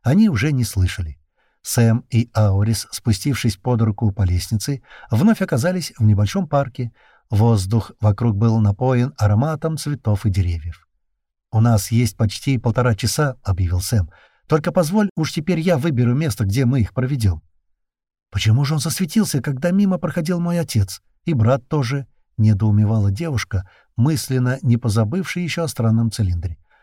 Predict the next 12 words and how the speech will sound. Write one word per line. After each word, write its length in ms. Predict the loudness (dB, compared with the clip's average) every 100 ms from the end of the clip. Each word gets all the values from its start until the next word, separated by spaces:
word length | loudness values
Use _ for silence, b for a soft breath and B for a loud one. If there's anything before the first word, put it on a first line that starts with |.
| _ 2
"А 140 | 4
на 60 | 4
меня 300 | 2 0 -2
и 80 |
маму 280 | 0 2 4
никак 360 | 2 2 -2 2
не 140 | 0
реагировал, 640 | 2 0 0 0 -2 -4 b b
и 60 | 0
даже 260 | 2 2
на 80 | 0
профессора". 640 | 0 0 0 0 -2 -6